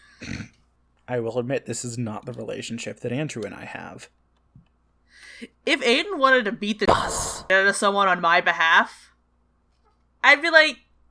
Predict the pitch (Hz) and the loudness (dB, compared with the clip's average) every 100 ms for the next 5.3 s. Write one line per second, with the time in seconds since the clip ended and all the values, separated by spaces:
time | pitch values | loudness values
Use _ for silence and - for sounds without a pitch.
0 | _ - 359 262 247 277 285 285 - 170 | _ -2 0 2 0 0 0 -4 -4 -6
1 | - - _ - 285 - 262 196 139 - | -6 -10 _ -16 0 6 6 4 -4 -8
2 | _ _ _ _ _ - 247 - - 359 | _ _ _ _ _ -8 -6 -4 4 8
3 | 381 381 311 233 - 302 277 254 240 - | 6 6 -6 -6 0 6 6 6 2 -2
4 | - 226 208 196 196 180 160 - 165 147 | 0 2 2 0 0 0 -6 -2 -2 -2
5 | 151 - | -8 -10